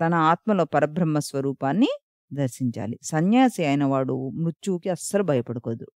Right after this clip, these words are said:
చాలా కాలం బతకాలి అని కూడా అనుకోకూడదు. మృత్యువును చాలా సంతోషంగా స్వీకరించగలగాలి. కాలానుగుణంగా కలిగే జనన మరణాలను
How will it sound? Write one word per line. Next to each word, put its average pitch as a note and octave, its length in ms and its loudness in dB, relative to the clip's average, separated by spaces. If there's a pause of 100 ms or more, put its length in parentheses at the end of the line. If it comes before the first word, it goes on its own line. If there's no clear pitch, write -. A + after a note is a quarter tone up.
(180)
చాలా E3+ 360 4
కాలం D#3+ 360 0
బతకాలి D#3 500 0
అని C#3+ 160 -2
కూడా A3 280 0
అనుకోకూడదు. B2+ 600 -2 (400)
మృత్యువును F#3 560 0 (100)
చాలా C3+ 200 0
సంతోషంగా D3 720 -2 (420)
స్వీకరించగలగాలి. A#2+ 960 -4 (580)
కాలానుగుణంగా D#3+ 880 2
కలిగే C#3+ 420 0
జనన D#3 280 0
మరణాలను E3+ 640 0